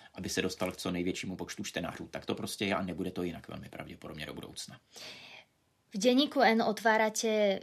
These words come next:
Speaker 2: celospoločenské pokrokové témy, napríklad o vyhorení v práci, mentálnom zdraví, o quiet quittingu, to je vlastne, keď zamestnanci odmietnú pracovať nad rámec svojich povinností, ktoré majú v zmluve.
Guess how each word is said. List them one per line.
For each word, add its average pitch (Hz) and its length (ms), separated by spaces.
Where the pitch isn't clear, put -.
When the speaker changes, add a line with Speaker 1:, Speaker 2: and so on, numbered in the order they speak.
Speaker 2:
celospoločenské 202 1000
pokrokové 202 680
témy, 196 600
napríklad 190 680
o 175 280
vyhorení 196 600
v - 80
práci, 180 760
mentálnom 190 720
zdraví, 185 680
o 185 440
quiet 214 560
quittingu, 226 840
to 202 140
je 185 160
vlastne, 190 480
keď 185 300
zamestnanci 190 560
odmietnú 190 480
pracovať 185 480
nad 190 240
rámec 190 400
svojich 190 320
povinností, 190 640
ktoré 190 240
majú 190 320
v 180 80
zmluve. 180 420